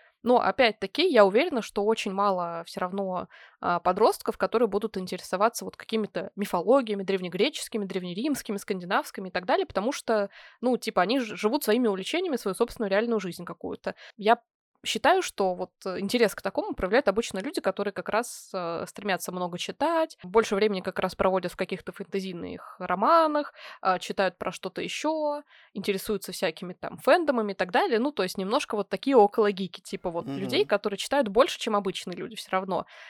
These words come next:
Speaker 1: А, простите, пожалуйста, но я не думаю, что настолько вот, э, развитые и образованные подростки учатся в этой гимназии, что они берут клички настолько вот глу-, глубокие. А, как я обсуждала со своей подругой,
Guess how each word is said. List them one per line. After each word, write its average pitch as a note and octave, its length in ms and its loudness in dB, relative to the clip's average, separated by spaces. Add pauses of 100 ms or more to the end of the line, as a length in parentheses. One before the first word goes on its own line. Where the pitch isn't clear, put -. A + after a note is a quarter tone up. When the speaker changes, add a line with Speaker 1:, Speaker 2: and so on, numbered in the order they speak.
(140)
Speaker 1:
А, F3+ 300 0 (140)
простите, - 460 2
пожалуйста, F#3+ 520 2
но F3+ 60 -6
я G#3 140 2
не A3 100 2
думаю, D#4 300 -2
что - 180 -4
настолько A3 480 -2
вот, F#3+ 260 -8
э, F3+ 420 -2
развитые F#3 460 8
и - 40 6
образованные F#3 460 4
подростки A3+ 500 -2
учатся G#3+ 280 -2
в - 20 -2
этой F3+ 140 -6
гимназии, F#3+ 440 2
что F#3 200 -2
они G#3+ 140 0
берут F#3+ 240 -6
клички - 380 -2
настолько G3+ 400 0
вот F#3 140 -4
глу-, G3 220 -2
глубокие. G3+ 680 -2 (300)
А, F3 160 -4
как F3+ 180 -8
я G3 60 6
обсуждала G3 400 4
со - 100 -10
своей F3+ 140 -2
подругой, G#3+ 680 -2